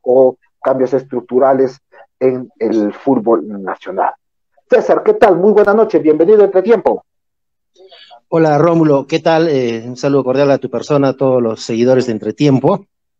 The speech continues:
Speaker 2: Bueno, dispuestos acá a dialogar sobre el tema de, bueno, a raíz de los, eh, del trabajo que hemos podido conseguir y también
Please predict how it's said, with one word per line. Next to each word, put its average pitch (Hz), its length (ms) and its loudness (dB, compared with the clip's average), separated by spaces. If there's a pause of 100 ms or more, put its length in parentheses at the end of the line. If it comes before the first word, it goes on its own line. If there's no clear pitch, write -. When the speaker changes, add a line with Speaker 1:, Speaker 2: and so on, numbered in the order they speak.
(340)
Speaker 2:
Bueno, 139 280 0
dispuestos 123 500 -4
acá 127 300 0
a 120 40 0
dialogar 117 420 0
sobre 110 260 -4
el 101 100 -8
tema 143 500 -2 (800)
de, 101 1120 -2 (200)
bueno, 139 200 0
a 113 60 0
raíz 127 300 2
de 131 100 0
los, 113 500 -2
eh, 104 420 -4
del 117 300 -8
trabajo 175 380 0
que 170 80 0
hemos 160 180 -2
podido 151 380 0
conseguir 143 640 0
y 135 100 0
también 127 540 -2